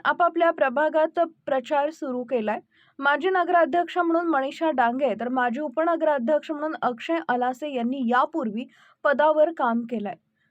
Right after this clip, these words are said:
शहराचा सर्वांगीण विकास साधलाय, तर शहरातील अनेक समस्या, नागरी सुविधा यांची माहिती आहे. तसेच जय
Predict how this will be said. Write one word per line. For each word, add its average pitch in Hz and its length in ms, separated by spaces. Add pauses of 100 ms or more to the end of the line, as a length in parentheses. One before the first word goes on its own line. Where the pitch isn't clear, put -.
(160)
शहराचा 359 500
सर्वांगीण 302 640
विकास 269 380
साधलाय, 247 520
तर 330 120
शहरातील 277 560
अनेक 254 300
समस्या, 262 560 (360)
नागरी 294 360
सुविधा 269 520 (120)
यांची 269 380
माहिती 233 560
आहे. 196 220 (680)
तसेच 311 380
जय 294 200